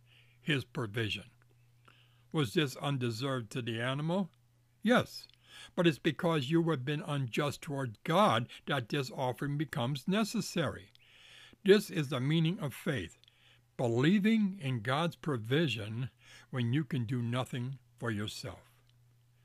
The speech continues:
You are called sheep. A lamb was burnt on the altar of sacrifice every morning and every evening, according to Exodus chapter twenty-nine, verses thirty-eight to forty-two.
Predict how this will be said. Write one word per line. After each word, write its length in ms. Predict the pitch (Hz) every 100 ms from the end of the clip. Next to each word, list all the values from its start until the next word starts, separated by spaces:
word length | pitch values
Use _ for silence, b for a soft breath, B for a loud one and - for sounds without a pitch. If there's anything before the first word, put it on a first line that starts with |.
| b b b b
You 400 | 131 127 139 156 _ _ -
are 120 | 131
called 440 | 127 156 113 110 113 _ -
sheep. 520 | - - 104 - - _ _ _ _ - - b b b b
A 100 | 143
lamb 440 | 117 135 185 185
was 200 | 180 151
burnt 380 | 117 127 160 160
on 220 | 170 139
the 120 | 143 151
altar 440 | 135 131 127 117
of 160 | 123 110
sacrifice 800 | - 139 123 117 - 117 113 -
every 340 | 143 147 143
morning 500 | 131 127 139 143 156
and 180 | 131 120
every 400 | 143 131 135 147
evening, 400 | 135 127 104 101 B B B
according 480 | 117 - 127 123
to 200 | 113 123
Exodus 440 | - 131 - 135 127
chapter 400 | - 127 110 120
twenty-nine, 800 | 101 127 143 139 165 135 120 123 B B
verses 440 | - 127 - 110 -
thirty-eight 640 | 131 135 143 - 131 117
to 100 | 127
forty-two. 720 | 117 120 104 104 - 160 117